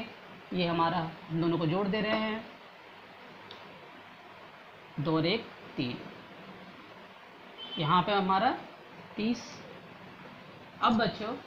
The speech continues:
हम इसको विभाजित करने की कोशिश करेंगे। हम सबसे पहले दो से काट के देखते हैं, दो, दो, दो छक्के बारह, सोलह बार में कट गया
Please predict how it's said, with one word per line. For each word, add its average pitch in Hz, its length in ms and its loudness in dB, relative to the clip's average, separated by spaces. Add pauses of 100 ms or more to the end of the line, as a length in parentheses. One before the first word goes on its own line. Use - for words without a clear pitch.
(240)
हम 226 200 10 (320)
इसको 202 400 10 (1900)
विभाजित 208 480 8
करने 196 240 8
की 185 60 8
कोशिश 165 340 4
करेंगे। 151 400 2 (120)
हम - 140 12
सबसे 240 280 10
पहले 240 240 10
दो 202 180 6
से 220 120 2
काट 196 240 6
के 233 80 8
देखते 202 300 6
हैं, 220 260 6 (1400)
दो, 175 420 2 (240)
दो, 185 300 2 (1200)
दो 185 160 2
छक्के 170 280 -4
बारह, 165 340 4
सोलह 190 300 8
बार 190 180 12
में 202 160 8
कट 220 160 10
गया 240 360 8